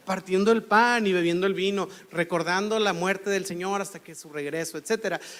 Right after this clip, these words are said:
Pero ¿sabes que también la Biblia destaca y, y diferencia? Dice, "La cena del Señor", y compartían sus comidas con gran gozo y generosidad. O sea, que no solo se juntaban para celebrar la cena del Señor con pan y vino,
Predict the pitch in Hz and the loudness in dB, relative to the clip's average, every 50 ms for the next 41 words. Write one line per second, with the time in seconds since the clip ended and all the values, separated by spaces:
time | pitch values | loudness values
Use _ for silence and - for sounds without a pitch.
0 | - - - 220 220 214 220 254 277 285 277 285 - 320 302 285 254 240 226 226 | -6 2 4 6 6 8 8 8 8 8 6 6 2 4 6 6 8 8 8 8
1 | 240 262 269 262 277 294 294 285 262 240 226 220 170 190 190 - - - 269 269 | 8 8 8 8 6 6 6 8 8 8 8 6 6 4 2 2 2 2 2 2
2 | 262 - 240 214 208 196 202 202 226 196 190 208 202 202 202 180 180 175 170 - | 2 4 6 6 6 6 6 2 2 4 4 4 4 4 2 2 2 2 0 2
3 | - 262 233 202 202 202 - 202 - 190 208 214 208 226 254 262 285 320 320 330 | 2 4 4 4 4 2 0 2 4 6 6 6 6 6 4 6 6 8 8 8
4 | 330 320 269 - 233 226 208 208 240 294 349 403 440 381 - - - - - - | 8 8 6 4 4 4 6 6 6 8 8 6 6 4 -4 -10 -16 -20 -20 -20
5 | - - - 254 254 233 - 277 285 285 247 254 269 247 190 175 262 311 330 339 | -18 -4 2 2 2 4 6 4 4 6 6 6 6 4 4 4 6 6 6 6
6 | 254 - 330 339 233 - - 302 277 254 240 262 294 330 330 311 277 233 - - | 4 4 4 4 4 2 2 2 2 4 4 4 4 6 8 8 6 6 2 2
7 | - 226 208 202 208 220 226 226 220 208 226 233 220 220 233 226 226 214 - 208 | 2 2 2 4 4 2 2 2 2 4 4 4 4 2 2 0 0 0 -2 -4
8 | 175 - 208 196 190 185 185 190 180 185 - 185 190 240 277 269 202 151 - - | -4 -2 0 0 0 2 2 0 0 0 -2 0 2 2 4 2 2 0 -4 -12
9 | - - - - 247 240 240 240 247 269 262 277 311 339 330 339 370 381 381 392 | -18 -4 2 6 6 8 6 6 4 6 6 8 8 8 6 8 8 8 8 8
10 | 392 277 381 359 - 294 311 277 269 285 285 302 320 339 349 339 - 311 285 269 | 6 8 6 6 6 6 6 6 8 8 8 8 8 8 6 6 4 4 6 6
11 | 247 254 - 254 240 226 214 196 202 214 240 269 269 240 220 202 - - - - | 4 4 4 2 4 4 4 4 4 4 6 6 6 6 4 2 0 -4 -8 -2
12 | - 170 190 196 196 180 180 - - 220 226 247 269 269 269 269 240 - 226 214 | 2 4 4 6 4 4 2 4 6 8 8 8 8 6 4 2 0 -2 -2 0
13 | 226 233 226 - - 220 190 170 - 214 214 220 226 - - 185 185 247 294 285 | 2 2 0 0 -2 -2 -2 -2 -2 0 0 0 0 0 -2 0 2 4 6 8
14 | 262 233 196 | 8 6 6